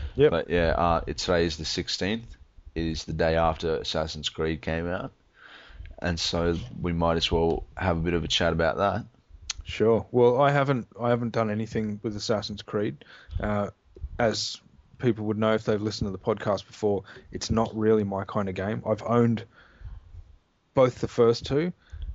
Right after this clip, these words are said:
Speaker 1: Um, Assassin's Creed two is still sitting in my drawer with the shrink wrap on.
Speaker 2: Yeah, you should
Speaker 1: Never
Speaker 2: play that
Speaker 1: taken
Speaker 2: one
Speaker 1: it off.
Speaker 2: because it's fucking way better than Assassin's Creed one.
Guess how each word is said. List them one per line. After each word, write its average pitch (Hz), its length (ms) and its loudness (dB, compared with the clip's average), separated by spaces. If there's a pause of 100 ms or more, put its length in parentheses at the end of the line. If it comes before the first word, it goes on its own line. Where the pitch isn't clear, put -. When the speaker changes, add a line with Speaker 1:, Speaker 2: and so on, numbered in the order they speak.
Speaker 1:
Um, 107 560 2 (680)
Assassin's 120 520 -2
Creed 110 360 0
two 120 480 2
is 101 140 -6
still 120 340 -2
sitting 110 300 -2
in 110 140 0
my 107 180 -2
drawer 101 440 2
with 95 180 -6
the 104 60 -12
shrink 98 300 -4
wrap 90 220 -2
on. 80 180 -8 (560)
Speaker 2:
Yeah, 104 400 2
you 107 100 0
should - 180 4
Speaker 1:
Never 117 180 6
Speaker 2:
play 104 80 6
that 120 80 8
Speaker 1:
taken 104 120 2
Speaker 2:
one 98 120 0
Speaker 1:
it - 40 0
off. 107 40 -4
Speaker 2:
because 92 300 -4
it's 85 140 -8
fucking 95 480 -4
way 92 180 2
better 90 260 2
than 87 120 -2
Assassin's 85 460 -4
Creed 87 260 -2
one. 87 300 -2